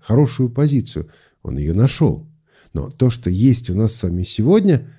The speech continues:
существенно лучше. Да, друзья, мы не умрем.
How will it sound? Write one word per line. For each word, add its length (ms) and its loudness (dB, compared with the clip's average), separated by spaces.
существенно 920 2
лучше. 460 -2
Да, 160 0
друзья, 460 -6
мы 600 0
не 180 2
умрем. 560 4